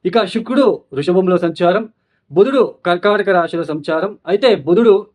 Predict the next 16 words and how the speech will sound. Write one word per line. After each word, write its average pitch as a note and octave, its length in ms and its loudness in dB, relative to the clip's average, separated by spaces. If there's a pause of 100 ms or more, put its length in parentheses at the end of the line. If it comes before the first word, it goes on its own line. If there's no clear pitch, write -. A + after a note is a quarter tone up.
(140)
బుధుడు F#3+ 280 -4
కూడా G3+ 400 0 (100)
ఈ E3 80 0
మాసంలో E3 580 -4 (300)
రెండో G#3+ 320 2
వారం G3 300 2
తర్వాత F3 400 0
ఆయన D#3 640 -2
వక్రించి E3 640 0
సంచారాన్ని E3 400 -4
ప్రారంభం D#3 460 -4
చేస్తున్నారు. A#2+ 480 -12 (720)
ఇక A3+ 380 0 (420)
కుజుడు A3+ 240 2
వచ్చేసి F#3+ 600 2 (180)
సింహరాశిలోనే E3 960 0